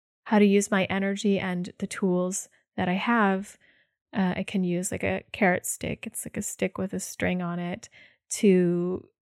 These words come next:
extend my body, kind of like a tail or a longer arm. Holding my ground, standing there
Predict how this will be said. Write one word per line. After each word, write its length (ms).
extend 540
my 140
body, 340
kind 160
of 120
like 180
a 40
tail 440
or 100
a 80
longer 560
arm. 420
Holding 420
my 160
ground, 680
standing 600
there 440